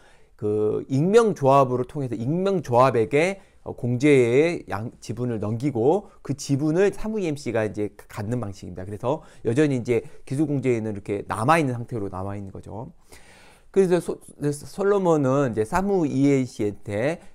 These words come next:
출자 대금을, 어, 대여하게 됩니다. 그러니까 이제 사무 이엠씨는 원래 자기 자본으로 투자를 해야 되는데, 이거를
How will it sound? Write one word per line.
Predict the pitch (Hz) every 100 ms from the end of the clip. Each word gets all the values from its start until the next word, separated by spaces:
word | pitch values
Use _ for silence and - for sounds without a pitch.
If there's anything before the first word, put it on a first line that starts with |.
| _
출자 | - 262 - 277
대금을, | 202 156 160 165 190 202 - 123
어, | 113 117 117
대여하게 | 139 160 151 127 117
됩니다. | 92 90 90 80 - _ _ - _ _ _ _ -
그러니까 | - 185 170
이제 | 147
사무 | 147 214 226
이엠씨는 | 175 175 165 - 139 131
원래 | 120 139
자기 | - 135 156
자본으로 | 139 127 139 135 123
투자를 | - 180 151
해야 | 139
되는데, | 110 104 143 120 104
이거를 | 113 135 131 180